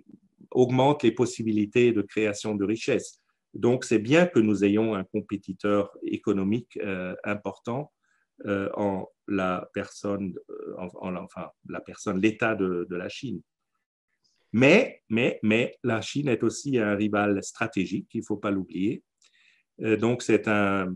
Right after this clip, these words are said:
pays qui a une, euh, un système de valeurs qui est radicalement différent,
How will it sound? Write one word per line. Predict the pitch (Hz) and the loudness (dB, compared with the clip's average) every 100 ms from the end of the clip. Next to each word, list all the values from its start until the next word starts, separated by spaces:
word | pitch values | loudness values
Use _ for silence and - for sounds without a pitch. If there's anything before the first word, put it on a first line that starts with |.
| - | 0
pays | 104 113 135 143 | 2 2 0 -2
qui | - 110 | -2 -2
a | 101 98 | 0 0
une, | 95 92 90 | -2 -2 -4
euh, | 90 85 82 82 80 _ _ _ - | -4 -6 -10 -16 _ _ _ _ -16
un | 110 | -12
système | 104 - - 120 113 | -10 -10 -2 0 2
de | 107 | 2
valeurs | 95 95 101 123 123 | 2 2 2 0 -4
qui | - | -4
est | 101 | -2
radicalement | 98 113 110 110 104 98 95 | -2 -4 -4 -6 -4 -4 -6
différent, | 98 - 98 95 90 | -10 -10 -6 -6 -8